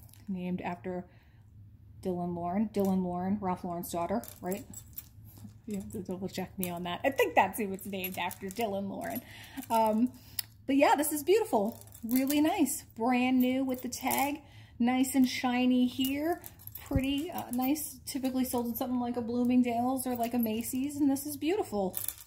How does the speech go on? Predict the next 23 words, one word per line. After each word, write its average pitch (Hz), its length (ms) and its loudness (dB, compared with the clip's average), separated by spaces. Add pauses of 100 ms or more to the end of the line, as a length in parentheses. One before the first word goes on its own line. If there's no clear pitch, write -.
(320)
Very, 240 260 4
very 277 240 2
nice. - 720 -2 (480)
Lovely. 233 600 0 (440)
Nice 247 300 0
little 247 200 -4
piece 247 300 -4
of 220 300 -6
Ralph 214 340 -4
Lauren, 196 460 0 (140)
Lauren 208 280 0
Ralph 190 300 -2
Lauren 180 220 -2
jewelry. 175 340 -2 (680)
So - 120 -4
that's 202 220 2
great. 196 300 -4 (500)
I 226 80 -6
will 208 100 0
put 208 220 -6
that 208 220 -6
there. 240 320 2 (2000)
I'm 214 300 -6